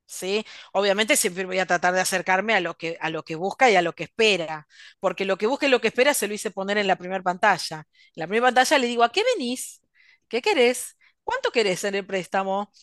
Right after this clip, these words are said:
¿Sí? Entonces, en la oferta siempre voy a tratar de acercarme.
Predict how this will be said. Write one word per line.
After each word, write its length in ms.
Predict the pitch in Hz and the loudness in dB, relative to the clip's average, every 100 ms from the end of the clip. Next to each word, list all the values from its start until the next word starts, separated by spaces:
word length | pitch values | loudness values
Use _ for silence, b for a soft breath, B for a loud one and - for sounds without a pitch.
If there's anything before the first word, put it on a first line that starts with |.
| b b _ - | b b _ -18
¿Sí? 380 | - 196 240 - | -6 -2 -2 -2
Entonces, 560 | 170 190 226 262 - b b b - | -8 -4 2 0 0 b b b -12
en 140 | 175 | -6
la 80 | 180 | -4
oferta 460 | 202 240 233 277 294 | 2 2 4 2 2
siempre 380 | - 196 202 269 | 2 -4 0 0
voy 140 | 202 | 0
a 80 | 185 | -2
tratar 400 | 175 170 175 208 | -4 -2 0 0
de 420 | 214 233 311 _ _ - | 2 2 0 _ _ -12
acercarme. 1000 | - - 151 - 233 202 175 160 151 | -10 -10 -10 2 4 4 0 -8 -16